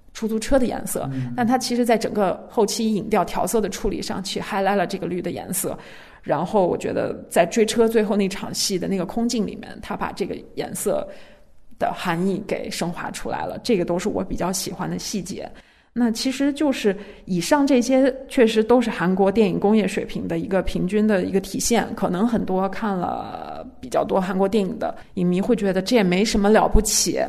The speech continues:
Speaker 2: 嗯。
Speaker 1: 嗯，比如说抛除电影的这个题材，它的自由程度和它的这个，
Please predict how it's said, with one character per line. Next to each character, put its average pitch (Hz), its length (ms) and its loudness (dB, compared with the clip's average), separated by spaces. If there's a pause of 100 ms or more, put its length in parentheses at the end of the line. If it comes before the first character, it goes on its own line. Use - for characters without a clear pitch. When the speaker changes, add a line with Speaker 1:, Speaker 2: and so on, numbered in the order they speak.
Speaker 2:
嗯。 131 440 -6
Speaker 1:
嗯， 185 260 4
比 190 80 0
如 220 100 6
说 294 140 6
抛 320 240 6
除 247 180 0
电 240 180 6
影 170 200 0
的 - 100 -6
这 214 160 2
个 - 240 -2 (220)
题 - 260 0
材， 196 240 0
它 190 100 0
的 196 120 6
自 214 200 0
由 190 140 6
程 180 260 -2
度 196 220 2
和 196 160 -4
它 196 180 -2
的 190 80 0
这 196 160 -2
个， - 320 -4